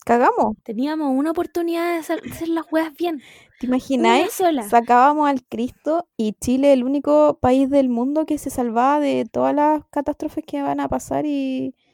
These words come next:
Speaker 1: y que pasaron.
Speaker 2: Pudo haber pasado, pero nos perdimos la oportunidad.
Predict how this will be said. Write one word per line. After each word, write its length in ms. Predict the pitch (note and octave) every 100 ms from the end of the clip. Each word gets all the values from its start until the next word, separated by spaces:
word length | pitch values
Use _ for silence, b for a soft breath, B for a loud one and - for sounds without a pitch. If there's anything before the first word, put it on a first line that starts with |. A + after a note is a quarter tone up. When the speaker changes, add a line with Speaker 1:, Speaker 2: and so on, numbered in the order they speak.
| _ _
Speaker 1:
y 100 | -
que 100 | A#3
pasaron. 360 | A3+ - B3 G#4 A#4+ _
Speaker 2:
Pudo 220 | - C4 C#4+
haber 220 | C#4+ D4
pasado, 600 | C#4+ - D4 D#4 F4+ - _ _ _ -
pero 160 | A3+
nos 120 | A3 A3
perdimos 360 | A#3+ G#3+ B3+
la 60 | C#4
oportunidad. 440 | C#4+ C#4+ D4+ D#4